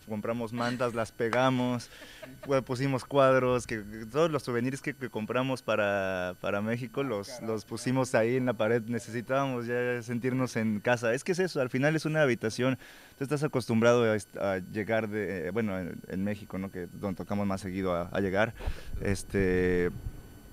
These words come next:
estás acostumbrado a llegar y, pues, tú llegas, prendes televisión, bueno, a mí me gusta, prendo el PlayStation, no sé, me hago de co-, co-, cocinar algo, ¿no? Y acá llegas y,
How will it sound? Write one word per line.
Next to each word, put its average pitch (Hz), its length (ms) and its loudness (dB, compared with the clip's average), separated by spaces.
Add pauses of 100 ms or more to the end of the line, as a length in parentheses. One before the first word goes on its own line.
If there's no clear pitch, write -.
(140)
estás 131 180 2
acostumbrado 123 480 8
a 131 40 12
llegar 120 480 8
y, 120 80 4
pues, 107 200 -4
tú 127 100 4
llegas, 127 340 8
prendes 123 240 4
televisión, 117 800 4
bueno, 120 180 4
a 113 40 4
mí 120 60 4
me 127 100 4
gusta, - 180 -4 (300)
prendo 110 220 0
el 104 80 0
PlayStation, 104 1000 -2
no 98 120 -6
sé, 107 220 -2
me 117 100 2
hago 110 180 2
de 98 80 0
co-, 95 260 -4
co-, 76 260 -4
cocinar 92 440 -2
algo, 95 320 0
¿no? 90 240 -4
Y 71 140 -6
acá 110 240 -2
llegas 110 460 0
y, 92 200 -4